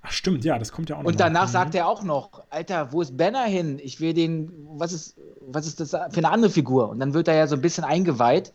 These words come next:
Speaker 1: Ja,
Speaker 2: "Pass
Speaker 1: stimmt.
Speaker 2: mal auf, das ist Banner und da gibt's Experimente, die wir gemacht haben, aber mehr erzählen wir dir auch noch nicht."
Speaker 1: Genau, genau. Ja, das passiert quasi
Speaker 2: Mhm.
Speaker 1: relativ parallel zu nämlich seiner Flucht, äh, zu, zu Hulks Flucht, äh, der ja, äh, seine nächste Station in Guatemala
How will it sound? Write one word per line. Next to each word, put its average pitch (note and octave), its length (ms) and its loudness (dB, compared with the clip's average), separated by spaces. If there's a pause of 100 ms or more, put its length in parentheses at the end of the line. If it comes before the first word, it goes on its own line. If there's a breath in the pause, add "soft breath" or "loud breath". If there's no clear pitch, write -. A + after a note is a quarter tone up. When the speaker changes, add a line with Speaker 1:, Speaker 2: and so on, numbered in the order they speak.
(140)
Speaker 1:
Ja, A#2+ 160 -8
Speaker 2:
"Pass A#2+ 60 -10
Speaker 1:
stimmt. C3 200 -4
Speaker 2:
mal B2+ 80 2
auf, D#3 160 4
das B2+ 140 -4
ist A#2 160 -8
Banner F3+ 500 2
und D3 180 -6
da C#3 60 0
gibt's C#3+ 220 -8
Experimente, D3 680 -2
die C#3 120 -2
wir C3 120 2
gemacht B2+ 380 -2
haben, D#3+ 260 2 (240 loud breath)
aber C#3 180 2
mehr C#3+ 200 2
erzählen B2+ 320 -4
wir A#2 60 -6
dir A2+ 140 -2
auch G#2+ 100 -4
noch G2+ 120 -8
nicht." E2 300 -14 (220)
Speaker 1:
Genau, A2+ 260 -6
genau. G#2+ 260 -6 (140)
Ja, C3+ 140 0
das C3+ 120 -2
passiert D#3 320 4
quasi C#3+ 460 6 (100)
Speaker 2:
Mhm. D3+ 140 -6
Speaker 1:
relativ C3+ 400 -2
parallel B2+ 480 2
zu C3+ 180 -6
nämlich B2+ 240 -6
seiner A#2+ 260 -6
Flucht, - 600 -8
äh, C3 260 -16
zu, C3 260 -16
zu A2 240 -12
Hulks B2+ 380 -8
Flucht, - 440 -6 (600 soft breath)
äh, A#2 560 -2 (160)
der A#2 220 -4
ja, A2+ 380 -4
äh, A#2 220 -8
seine A#2 200 -4
nächste D3 420 4
Station C#3 500 0
in B2+ 140 -6
Guatemala C#3 960 -4